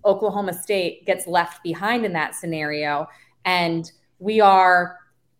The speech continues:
unofficially never in contention for the national championship because we're not in these big two conferences. Would you rather still have a powerhouse Big twelve basketball conference where you are in the conversation and you are in the co-,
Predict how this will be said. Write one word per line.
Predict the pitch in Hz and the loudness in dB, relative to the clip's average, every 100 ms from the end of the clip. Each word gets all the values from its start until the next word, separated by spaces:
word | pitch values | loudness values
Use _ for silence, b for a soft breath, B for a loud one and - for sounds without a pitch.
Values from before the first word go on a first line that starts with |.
| _ _ | _ _
unofficially | 277 285 254 240 233 220 190 | 2 2 2 0 0 -2 0
never | 185 185 180 170 | 2 2 2 0
in | 170 | -2
contention | 180 170 175 160 170 156 | -6 -8 -6 -6 -6 -8
for | 170 | -6
the | 160 | -6
national | 160 147 143 165 135 | -2 -2 -4 -10 -10
championship | - 240 226 190 170 170 160 - | -4 -4 -4 -6 -6 -4 -4 -4
because | 165 175 | -8 -6
we're | 175 | -4
not | 170 165 185 | -2 -2 -2
in | |
these | 170 165 156 | -2 -4 -4
big | 156 139 | -6 -6
two | - 151 | -12 -8
conferences. | 214 220 208 156 - 87 - b b b _ | -2 -2 -2 -6 -8 -10 -12 b b b _
Would | 208 214 | 4 4
you | 214 | 4
rather | 208 226 240 208 | 4 4 4 2
still | 190 - 185 | -4 0 2
have | 190 190 | 2 -2
a | - | -6
powerhouse | - 190 190 185 175 180 175 165 - - _ _ _ _ _ - | 0 2 4 2 2 2 2 0 -4 -12 _ _ _ _ _ -2
Big | 190 185 | -2 -2
twelve | - 196 180 170 - | 0 4 4 4 2
basketball | 208 247 - 170 160 | 0 0 -2 -2 -2
conference | - 170 151 160 156 180 | 0 -4 -2 -6 -6 -4
where | 180 | -4
you | 180 180 | -2 0
are | 175 226 | 2 2
in | 196 | 0
the | |
conversation | 165 160 139 151 151 147 165 | -6 -8 -8 -8 -10 -8 -10
and | 160 | -8
you | 170 | -4
are | 185 202 | 0 0
in | 202 | -2
the | 180 | -6
co-, | 185 | -10